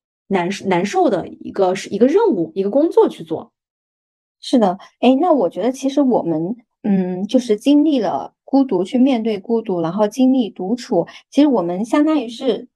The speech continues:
Speaker 2: 穿，穿越过了，嗯，就是这一层嘛。穿越了以后会非常地享受，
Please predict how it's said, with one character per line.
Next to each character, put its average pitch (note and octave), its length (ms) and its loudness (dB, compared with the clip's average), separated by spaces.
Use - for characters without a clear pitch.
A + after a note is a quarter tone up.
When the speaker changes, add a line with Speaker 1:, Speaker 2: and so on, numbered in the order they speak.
Speaker 2:
穿， D4 360 0
穿 E4 360 2
越 D#4 160 2
过 G#3 240 0
了， C#3+ 340 -4
嗯， F#3+ 320 0
就 G#3+ 120 0
是 G#3 120 0
这 A#3+ 160 2
一 G3 80 0
层 F#3 260 -6
嘛。 F3 200 -2
穿 E4+ 160 2
越 F4 140 4
了 C#4+ 100 2
以 F#3 200 -2
后 A3 280 0
会 B3 240 -2
非 D#4+ 180 -4
常 G3+ 280 -4
地 F#3 200 0
享 F#3 320 -6
受， C4+ 460 0